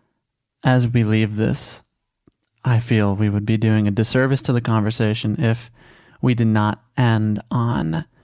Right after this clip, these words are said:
a small moment in your life, where the phone rang, in fact.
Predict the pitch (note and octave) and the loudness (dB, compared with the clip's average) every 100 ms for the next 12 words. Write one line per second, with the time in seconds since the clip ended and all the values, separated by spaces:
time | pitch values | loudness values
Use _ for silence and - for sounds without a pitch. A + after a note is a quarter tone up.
0 | _ _ _ _ _ _ _ _ - C#3 | _ _ _ _ _ _ _ _ -4 -2
1 | - A2+ G#2+ G#2+ G#2+ G#2+ - - D3+ - | 2 2 2 0 0 0 -2 -4 -8 -14
2 | _ _ _ _ _ A#2+ A2 G2+ G2+ - | _ _ _ _ _ 2 2 2 0 -2
3 | - - - _ _ _ _ _ _ _ | -6 -12 -20 _ _ _ _ _ _ _
4 | _ _ _ - B2 A#2+ C3 A#2 G#2 - | _ _ _ 0 0 4 2 4 2 0
5 | - D#3 - - - - - - | -6 -8 -10 -8 -4 -4 -4 -8